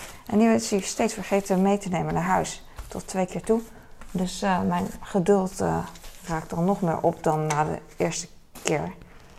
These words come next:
Maar ik probeer dan ongeveer, eh, gewoon heel rustig te blijven. Het geeft niet.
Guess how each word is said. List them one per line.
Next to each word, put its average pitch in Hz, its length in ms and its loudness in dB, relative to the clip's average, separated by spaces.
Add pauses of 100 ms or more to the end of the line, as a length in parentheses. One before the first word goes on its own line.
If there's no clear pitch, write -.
(400)
Maar 175 280 -2
ik - 180 -8
probeer 180 320 4
dan - 160 2
ongeveer, - 480 -6
eh, 170 240 -4
gewoon 165 360 0
heel 165 140 0
rustig 170 300 -8
te - 100 -10
blijven. 175 280 -10 (1300)
Het - 80 -16
geeft - 260 -14
niet. - 320 -12